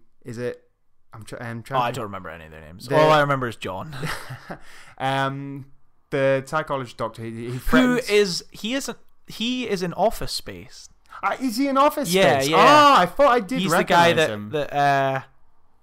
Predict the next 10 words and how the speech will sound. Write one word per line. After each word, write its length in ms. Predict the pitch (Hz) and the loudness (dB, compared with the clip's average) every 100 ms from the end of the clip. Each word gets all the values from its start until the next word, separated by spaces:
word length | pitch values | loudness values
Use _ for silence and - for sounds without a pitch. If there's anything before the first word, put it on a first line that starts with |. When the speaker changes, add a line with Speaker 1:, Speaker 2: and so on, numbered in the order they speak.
| _ - | _ -10
Speaker 2:
is 100 | 147 | -8
he 100 | 143 | -6
gets 180 | 147 | -8
hit, 180 | - - - _ _ _ _ _ _ _ _ _ _ _ _ | -8 -10 -12 _ _ _ _ _ _ _ _ _ _ _ _
he 100 | 135 | -14
gets 240 | - 135 | -10 -10
in 60 | 151 | -10
the 80 | 147 _ _ | -12 _ _
car 280 | - 165 170 | -6 -2 0
accident, 440 | 170 - 185 180 | -2 -8 -10 -10